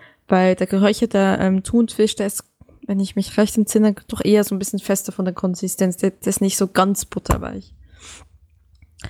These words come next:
Aber das könnte man trotzdem machen. Da müsste man sich dann vielleicht irgendwie, wenn man es irgendwie roll-, rollen würde oder so, müsste man sich halt dann vielleicht, ähm, gucken, dass man es eventuell mit Gabel und Messer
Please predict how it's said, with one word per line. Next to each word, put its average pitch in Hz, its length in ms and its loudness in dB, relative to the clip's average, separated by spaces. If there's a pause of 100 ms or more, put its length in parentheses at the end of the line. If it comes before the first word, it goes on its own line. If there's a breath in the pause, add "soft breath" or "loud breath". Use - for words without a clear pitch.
(180 loud breath)
Aber 196 200 4
das 180 200 -2
könnte 180 220 -4
man 170 160 -8
trotzdem - 380 -4
machen. 185 380 -2 (300)
Da - 80 -2
müsste 196 260 0
man 180 140 2
sich 190 200 -4
dann 180 160 0
vielleicht 185 420 -2 (320)
irgendwie, 185 220 4
wenn - 100 4
man 190 60 4
es - 100 0
irgendwie 190 280 4
roll-, 196 260 4 (120)
rollen 220 380 4
würde 214 220 4
oder 202 120 0
so, 202 140 0 (320 loud breath)
müsste 202 180 -2
man 202 120 4
sich 196 160 0
halt 208 160 0
dann 196 120 0
vielleicht, 185 500 0
ähm, 185 440 -2 (340 soft breath)
gucken, - 300 4
dass 185 140 0
man 190 80 2
es 185 60 -4
eventuell 190 380 -2
mit 180 200 -2
Gabel 180 320 2
und 175 200 -2
Messer 180 440 2